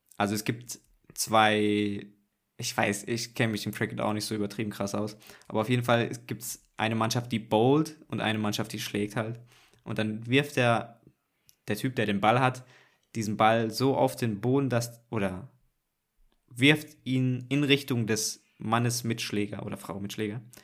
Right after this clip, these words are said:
dass er so ein bisschen auf dem, also einmal so auf dem Boden aufdopst und dann hochspringt und dann muss er den halt schlagen. Wenn, und dann, ich glaub, dieses Feld ist tatsächlich kreisrund oder so ungefähr. Ist Rasen meistens, glaub ich.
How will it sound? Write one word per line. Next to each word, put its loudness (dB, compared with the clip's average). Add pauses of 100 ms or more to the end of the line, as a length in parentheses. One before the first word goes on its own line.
(540)
dass -2
er -2
so -2
ein -2
bisschen -2
auf -4
dem, -10 (140)
also 0
einmal 4
so 4
auf 4
dem -2
Boden 4
aufdopst -2 (180)
und -4
dann -4
hochspringt -4
und -6
dann -2
muss -4
er 0
den -2
halt -4
schlagen. -4 (800)
Wenn, -2
und -2
dann, -2
ich -4
glaub, 4
dieses -4
Feld 4
ist -6
tatsächlich -2
kreisrund 0 (640)
oder 0
so 0
ungefähr. -4 (840)
Ist -10 (300)
Rasen -2
meistens, -8 (180)
glaub -6
ich. -10